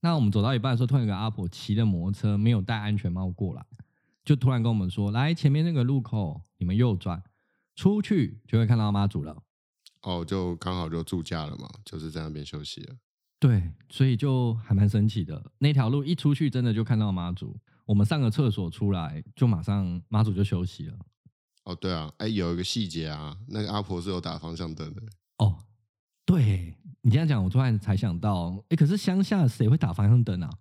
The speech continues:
Speaker 2: 就是原则问题啊，即便今天不戴安全帽，还是要打个方向灯啊。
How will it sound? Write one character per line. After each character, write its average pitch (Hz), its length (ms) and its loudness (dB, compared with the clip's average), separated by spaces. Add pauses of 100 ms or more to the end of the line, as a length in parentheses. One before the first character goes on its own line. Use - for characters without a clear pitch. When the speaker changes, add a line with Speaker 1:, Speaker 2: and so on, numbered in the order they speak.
Speaker 2:
就 120 80 -8
是 131 60 -6
原 101 320 -2
则 95 240 -2
问 107 180 -2
题 82 220 -6
啊， 78 120 -12 (120)
即 104 140 -2
便 113 140 0
今 110 80 -2
天 104 80 -2
不 101 80 -4
戴 98 140 -2
安 98 120 -2
全 90 200 -4
帽， 92 140 -4
还 82 100 -6
是 87 60 -4
要 104 60 -6
打 82 140 -8
个 90 100 -12
方 95 180 -6
向 95 180 -4
灯 85 260 -8
啊。 82 80 -12